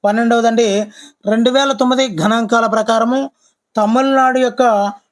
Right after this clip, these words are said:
టీఎఫ్ఆర్ రేటు ఎంత? ఆన్సర్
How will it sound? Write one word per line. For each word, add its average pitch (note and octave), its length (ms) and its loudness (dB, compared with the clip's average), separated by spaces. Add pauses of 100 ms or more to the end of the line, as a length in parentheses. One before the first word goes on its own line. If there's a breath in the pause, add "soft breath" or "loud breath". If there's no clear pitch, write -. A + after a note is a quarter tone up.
(160)
టీఎఫ్ఆర్ A#3 520 0
రేటు A3+ 220 0
ఎంత? G#3 200 0 (3000)
ఆన్సర్ A#3+ 380 2